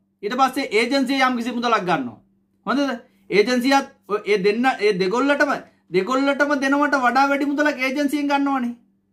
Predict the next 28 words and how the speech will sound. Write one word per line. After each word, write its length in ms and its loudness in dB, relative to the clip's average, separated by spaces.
හොඳද? 220 0
එතකොට 220 0
හිතා 300 2
ගන්නකෝ. 420 -2
සෞදියේ 440 0
එනවට 340 2
ලක්ෂ 320 -2
තුනක් 300 0
දෙනවා. 280 -2
කුවේට් 340 -2
එනවට 400 2
ලක්ෂ 300 -2
දෙකමාරක් 600 2
දෙනවා. 260 -6
එතකොට 320 -2
ඒ 220 2
දෙකමාරට 680 0
තුනට 220 -4
අමතරව 520 -2
ගාණක් 440 0
දෙනවා 380 2
ඒ 280 -2
සබ් 260 -4
කරන 260 -2
කෙනාට. 300 -2
ඊට 180 0
අමතර 320 2
ඒ, 220 -6